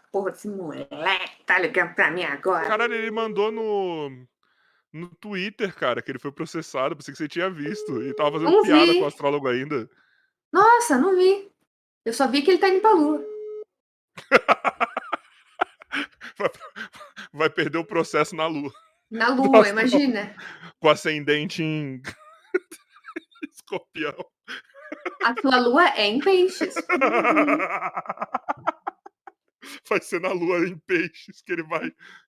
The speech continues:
Speaker 2: <laughs> Ó, o pessoal aqui do chat não tava sabendo do processinho do Jaime, agora tá sabendo. Ó, e esse
Speaker 1: Depois
Speaker 2: mês
Speaker 1: vou
Speaker 2: ainda,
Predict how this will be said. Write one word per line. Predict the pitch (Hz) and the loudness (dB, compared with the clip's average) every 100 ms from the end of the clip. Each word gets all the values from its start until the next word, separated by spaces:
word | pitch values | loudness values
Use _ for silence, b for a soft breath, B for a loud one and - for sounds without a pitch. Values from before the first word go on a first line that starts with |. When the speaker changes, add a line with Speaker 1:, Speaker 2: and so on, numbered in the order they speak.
| b b | b b
Speaker 2:
<laughs> | 349 - 427 427 - 415 - 427 403 - 392 _ 381 370 _ 320 _ _ _ _ _ _ - - | -6 -2 -2 -2 -4 -6 -4 -8 -8 -14 -20 _ -16 -16 _ -20 _ _ _ _ _ _ -20 -6
Ó, | 160 | -4
o | 147 | -2
pessoal | 160 160 165 165 | -2 -4 -2 -2
aqui | 160 | -2
do | 170 | -8
chat | 170 160 151 | -6 -4 -4
não | 185 | -4
tava | 170 175 | -4 -2
sabendo | 208 196 170 175 | -2 -8 -6 -6
do | 165 | -6
processinho | - 165 170 151 170 160 | -8 -6 -6 -6 -8 -4
do | 160 | 0
Jaime, | 139 135 131 | 0 0 -2
agora | 127 131 - | -4 -2 -4
tá | 156 | -6
sabendo. | - 190 151 139 127 123 b b b b b b _ - | -4 -4 0 -2 -2 -10 b b b b b b _ 0
Ó, | 151 170 135 - _ | 4 6 4 0 _
e | 143 151 | -4 -2
esse | 175 | -2
Speaker 1:
Depois | - 220 | 0 0
Speaker 2:
mês | 160 254 | 2 2
Speaker 1:
vou | - | 2
Speaker 2:
ainda, | 151 156 170 185 | -4 -8 -10 -10